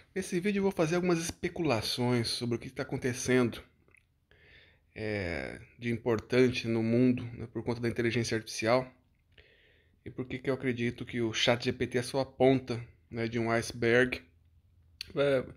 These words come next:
vou mostrar algumas coisas técnicas, mas também vou filosofar um pouquinho. Então vamos lá. Primeiro, né, o chat G P T três, né, que tá todo mundo comentando, ele é só um exemplo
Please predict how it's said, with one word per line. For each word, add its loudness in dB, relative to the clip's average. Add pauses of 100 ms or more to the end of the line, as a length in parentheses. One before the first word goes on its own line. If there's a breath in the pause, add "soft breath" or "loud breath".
(160 soft breath)
vou 4
mostrar 6
algumas 4
coisas 0
técnicas, -2
mas -6
também -4
vou -4
filosofar 0
um 0
pouquinho. -2 (800 soft breath)
Então -6
vamos 0
lá. 0 (1160 soft breath)
Primeiro, 6
né, -8
o -10
chat 0
G 4
P -2
T 0
três, 6
né, -4
que -12
tá -12
todo -2
mundo 2
comentando, 2 (1040 soft breath)
ele 4
é 4
só 2
um 6
exemplo 4